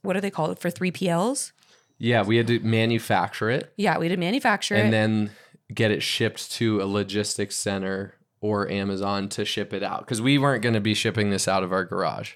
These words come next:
Speaker 1: There actually was a period when Nikki, and even when she'd be on vacation,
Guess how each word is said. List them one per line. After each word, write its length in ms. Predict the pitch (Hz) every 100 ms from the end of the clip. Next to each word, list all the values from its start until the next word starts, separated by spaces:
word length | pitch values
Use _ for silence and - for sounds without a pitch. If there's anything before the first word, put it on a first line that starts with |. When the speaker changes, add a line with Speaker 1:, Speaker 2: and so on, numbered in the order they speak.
| -
Speaker 1:
There 180 | 208 208
actually 340 | 202 220 311
was 260 | 180 190 214
a 60 |
period 360 | 226 175 165 170
when 220 | 175 175
Nikki, 520 | 196 214 156 160 208 _ _ -
and 200 | 233 247
even 200 | 196 208
when 100 | 190
she'd 160 | - 180
be 100 | 180
on 120 | 165
vacation, 500 | 160 180 175 160